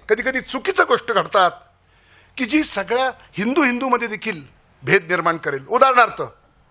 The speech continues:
शाकाहार कोणाच्या आवडीचा विषय असेल, पण शाकाहार हा हिंदू संघटनेचा कार्यक्रम नाही होऊ शकत.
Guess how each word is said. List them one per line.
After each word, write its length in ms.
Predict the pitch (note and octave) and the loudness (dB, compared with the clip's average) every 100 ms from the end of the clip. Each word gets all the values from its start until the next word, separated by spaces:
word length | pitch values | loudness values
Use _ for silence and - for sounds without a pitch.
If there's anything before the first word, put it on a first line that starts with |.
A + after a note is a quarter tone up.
| _ _ - | _ _ 0
शाकाहार 500 | - A3 C4 A#3 E3+ B2+ - _ _ _ - | 2 4 6 4 4 -4 -12 _ _ _ -2
कोणाच्या 320 | B3+ D4 C#4+ | 4 4 6
आवडीचा 300 | A3+ A#3 B3 | 4 2 0
विषय 260 | A3 G3 G3 | 0 0 -6
असेल, 240 | - C#3+ - - _ - _ _ _ _ _ _ _ _ _ _ - - | -8 -12 -16 -20 _ -20 _ _ _ _ _ _ _ _ _ _ -10 0
पण 80 | F#3+ | 0
शाकाहार 480 | - D#3+ - A#3 | 2 -2 0 -2
हा 140 | A3+ A#3 | 0 0
हिंदू 320 | D#3+ E3 A3+ | -2 -4 -4
संघटनेचा 440 | A#3 A#3 A#3+ B3+ | -4 -2 -2 0
कार्यक्रम 380 | B3 B3+ B3+ C4 | 0 -2 -2 -2
नाही 120 | B3+ | 0
होऊ 100 | A#3 | 0
शकत. 380 | F3 D3+ D#3 - | -2 -4 -6 -12